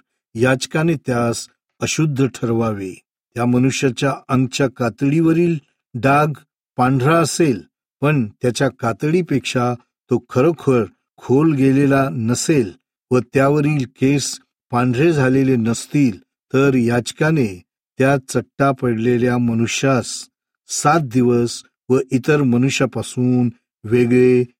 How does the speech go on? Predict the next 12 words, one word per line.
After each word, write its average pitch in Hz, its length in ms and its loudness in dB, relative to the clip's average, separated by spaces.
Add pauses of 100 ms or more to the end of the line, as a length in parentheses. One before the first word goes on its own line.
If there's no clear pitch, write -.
(260)
एकटे 120 420 0 (100)
ठेवावे. 107 800 -2 (260)
सातव्या 139 420 0
दिवशी 160 400 -2 (360)
याजकाने 131 720 0 (380)
परत 180 200 2 (140)
त्याची 160 260 -4
तपासणी - 600 -4
करावी 104 460 -6 (420)
आणि 143 280 0 (100)
तो 131 80 2
चट्टा 131 560 -2